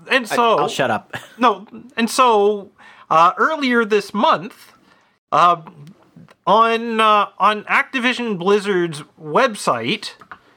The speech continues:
Speaker 1: they posted an article patting themselves on the back for this diversity space tool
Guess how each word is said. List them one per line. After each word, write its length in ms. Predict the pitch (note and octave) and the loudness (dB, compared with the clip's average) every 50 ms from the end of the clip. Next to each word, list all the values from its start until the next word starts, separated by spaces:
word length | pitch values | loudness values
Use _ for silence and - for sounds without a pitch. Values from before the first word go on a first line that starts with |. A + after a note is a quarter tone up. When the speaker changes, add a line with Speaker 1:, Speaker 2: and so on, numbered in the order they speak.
| _ _ _ _ - B2+ - | _ _ _ _ -18 -10 -2
Speaker 1:
they 320 | - A#3+ D4+ C4 G#3 A3 B3 | -2 0 0 0 0 -2 -4
posted 680 | - - - A3+ C4 D4+ C#4 - - G3 G3 G#3 G3 | -8 -2 0 0 2 2 -2 -4 -2 0 0 0 -2
an 100 | F#3+ F3+ | -4 -2
article 640 | - F#3+ A#3 C#4 D4+ G#3+ - - F3 E3 F#3 F3+ - - _ _ _ _ _ | 2 2 2 4 2 -2 -4 -2 -2 -2 -2 -2 -6 -16 _ _ _ _ _
patting 440 | - - D4 E4+ F4+ F4 E4+ E4+ D4+ | 0 0 2 2 2 0 -2 -4 -4
themselves 560 | C#4+ C#4 B3 - - A#3+ A#3 A#3+ A#3 F#3+ - | -4 -4 -4 -2 0 2 2 2 0 0 -4
on 320 | - E3 G3+ A3+ A3+ G#3+ G3 | 0 2 2 2 2 0 -4
the 80 | F#3 | -4
back 440 | D#3 B2+ E3 E3 F3 D#3 D#3+ - - | -2 2 2 4 4 2 0 -2 -6
for 540 | - - - D#3 D3 D3+ D3 C3+ C#3 D3 - - - _ _ _ | -16 -14 -10 -2 2 2 4 4 2 0 -2 -10 -20 _ _ _
this 360 | - C3 F#3 A#3 B3 B3 - - - C#3+ C3+ B2 | -4 0 2 2 2 0 -4 -10 -12 -12 -6 0
diversity 760 | F#3 G#3+ A#3+ F3+ C3 F3+ A#3 B3+ - - A#3 F#3 A3 A3 G3+ | 0 0 0 2 0 0 0 0 0 -2 -2 -2 0 -2 -2
space 520 | - - - - - F#3+ G#3+ G#3 - - - | -2 -4 -6 -6 -4 -4 -4 -4 -6 -10 -10
tool 640 | - - G3+ F#3+ E3+ D#3+ D3 C#3 C3+ C3+ C3 A2+ | -6 -4 -2 0 2 2 2 2 2 2 -2 -4